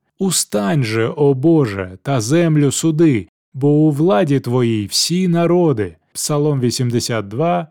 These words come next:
вірші з шостого по восьмий. Коли ж Бог вирішить повернути собі народи? Відповідь на це ми знаходимо раніше у книзі Даниїла сім чотирнадцять. «І йому дано владу, шану і царство,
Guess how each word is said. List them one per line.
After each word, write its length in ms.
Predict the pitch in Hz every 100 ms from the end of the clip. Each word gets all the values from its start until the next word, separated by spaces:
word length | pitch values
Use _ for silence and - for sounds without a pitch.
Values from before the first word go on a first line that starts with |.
| -
вірші 520 | 120 170 147 - 151
з 40 |
шостого 600 | - - 156 - 143 135
по 160 | 127 147
восьмий. 580 | 147 151 - 101 85 82 _ _ _ _ _ _ _ -
Коли 400 | 117 113 175 220
ж 80 |
Бог 280 | 170 202 196 156
вирішить 600 | 175 196 202 - 190 -
повернути 640 | 165 160 147 147 143 160
собі 320 | - 160 165
народи? 500 | 165 180 190 123 90 - _ _ _ _ 117
Відповідь 680 | 110 170 - 139 127 120
на 160 | 123 120
це 360 | - 208 190
ми 200 | 120 110
знаходимо 760 | 110 123 110 - 202 190 180 180
раніше 680 | 185 196 202 131 - 101 95 -
у 120 | 117
книзі 420 | - 156 175 143
Даниїла 640 | 123 120 117 165 196 190
сім 320 | 151 - 156 151
чотирнадцять. 840 | 170 165 180 190 135 - 95 - _ _ _ _
«І 180 | 135 127
йому 340 | 127 135 143
дано 320 | 135 131 127 117
владу, 680 | 113 147 185 185 190 196 -
шану 680 | - - 165 170 170 180
і 140 | - 170
царство, 840 | - 180 165 123 - - 95 92